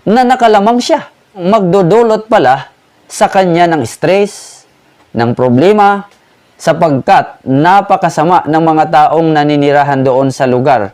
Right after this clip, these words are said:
na pinili niya. God will surely punish greed and selfishness. Kaya makita natin, akala ni Lot nakalamang na siya. Pero wala siyang kamalay-malay na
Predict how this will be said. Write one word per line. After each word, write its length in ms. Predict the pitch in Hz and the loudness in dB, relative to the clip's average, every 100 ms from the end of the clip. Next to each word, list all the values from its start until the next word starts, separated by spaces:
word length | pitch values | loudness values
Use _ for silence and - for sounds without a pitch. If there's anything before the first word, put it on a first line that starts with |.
| _ _ | _ _
na 160 | 123 127 | -4 -2
pinili 560 | 139 127 117 104 95 | -2 0 0 -2 -2
niya. 160 | 107 95 _ _ _ _ _ _ - | -4 -6 _ _ _ _ _ _ -4
God 400 | 110 208 233 180 | 0 2 2 2
will 240 | 214 208 | 2 0
surely 560 | 180 - 214 214 196 185 | -2 -2 0 2 2 0
punish 640 | - 175 175 170 151 - _ - | -2 -2 0 -2 -6 -12 _ -6
greed 480 | 120 156 135 104 165 - _ _ _ | -2 0 0 -4 -8 -18 _ _ _
and 400 | 147 143 104 85 _ | -2 -2 -4 -8 _
selfishness. 1040 | - 151 123 120 - 95 - - - - _ _ _ - | -4 -4 -2 -4 -6 -10 -12 -20 -20 -20 _ _ _ -6
Kaya 80 | 117 | -2
makita 400 | 123 139 135 151 | 0 -2 0 0
natin, 480 | 170 175 143 156 - _ _ _ | 0 0 -2 -2 -8 _ _ _
akala 480 | _ 110 139 156 160 | _ -4 0 0 0
ni 80 | 175 | 0
Lot 240 | 135 135 | 0 -2
nakalamang 480 | 151 151 143 123 117 | -2 -2 0 -2 -2
na 80 | 127 | -2
siya. 240 | 180 98 - _ _ _ _ _ - | -2 -4 -6 _ _ _ _ _ -4
Pero 560 | 120 131 127 113 - - - _ | 0 2 2 0 -2 -10 -20 _
wala 320 | 113 123 131 | -2 0 0
siyang 320 | 131 135 131 | 0 -2 -2
kamalay-malay 1040 | 127 131 139 147 143 180 170 131 127 131 135 _ _ _ | -2 0 2 2 2 2 2 0 0 -2 -6 _ _ _
na 560 | 131 143 127 107 90 | 0 2 0 0 -2